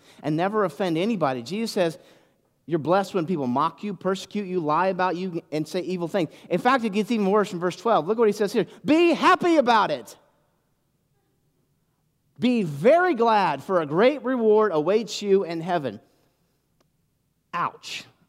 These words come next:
I don't see that one crocheted on a pillow anywhere. That's offensive to me. I don't want to follow a guy who says, "I, I'm blessed when I'm persecuted and lied about." That doesn't sound like fun at all, does it?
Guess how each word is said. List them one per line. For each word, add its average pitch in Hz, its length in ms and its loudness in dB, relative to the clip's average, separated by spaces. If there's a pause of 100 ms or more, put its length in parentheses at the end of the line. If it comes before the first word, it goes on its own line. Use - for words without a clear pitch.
(140)
I 202 80 -4
don't 302 140 0
see 247 140 -2
that 202 200 2
one 196 140 0
crocheted 185 500 0
on 151 140 0
a 131 40 -6
pillow 135 560 2
anywhere. 120 640 -4 (2000)
That's 202 260 0
offensive 311 580 2
to 233 100 0
me. 156 220 0
I 180 100 2
don't 349 160 4
want 302 140 4
to 208 40 4
follow 208 380 2
a 170 60 0
guy 175 340 2
who 233 160 2
says, 202 300 2
"I, 190 180 -2
I'm 180 300 0
blessed 160 440 0
when 190 80 0
I'm 143 140 0
persecuted 196 640 0
and 143 140 0
lied 170 260 0
about." 175 400 2 (280)
That 160 140 -4
doesn't 180 260 0
sound 123 200 -4
like 117 160 -6
fun 147 260 -2
at 175 100 -2
all, 180 160 2
does 214 220 0
it? - 120 -10